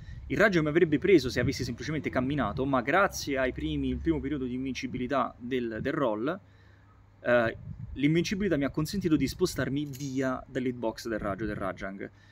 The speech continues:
Questa è la parte che era diventata più difficile con, eh, Rise, più che altro non è che è diventata più difficile,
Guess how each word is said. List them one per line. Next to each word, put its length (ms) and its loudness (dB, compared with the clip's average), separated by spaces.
Questa 300 2
è 20 2
la 60 4
parte 260 0
che 60 -2
era 100 0
diventata 400 -4
più 140 -8
difficile 760 -4
con, 340 -6
eh, 240 -6
Rise, 580 0
più 120 -4
che 120 -2
altro 220 0
non 100 -2
è 20 -12
che 80 0
è 40 0
diventata 280 -4
più 100 -10
difficile, 580 -8